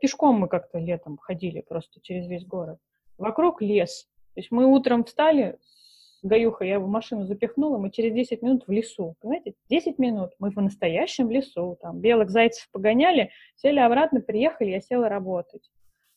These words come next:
Летом, ещё даже когда я работала в редакции, то есть вот последние два года я сижу дома, у меня свободный график, удалённо уже фа-, вот, на сто процентов работаю, а до этого я каталась в Соликамскую редакцию. А, это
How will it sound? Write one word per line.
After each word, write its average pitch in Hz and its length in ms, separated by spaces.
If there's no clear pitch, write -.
Летом, 240 640
ещё 226 200
даже 254 260
когда 240 280
я 240 180
работала 226 600
в 202 60
редакции, 214 480
то 202 100
есть - 120
вот 180 200
последние 190 500
два 185 220
года 185 260
я 180 220
сижу 185 540
дома, 311 500
у - 60
меня 175 200
свободный 190 480
график, 185 320
удалённо 185 760
уже 170 160
фа-, - 200
вот, 175 240
на 185 80
сто - 160
процентов 196 500
работаю, 180 460
а 165 100
до 185 120
этого 370 280
я 247 200
каталась 254 400
в - 140
Соликамскую - 600
редакцию. - 480
А, 196 840
это - 160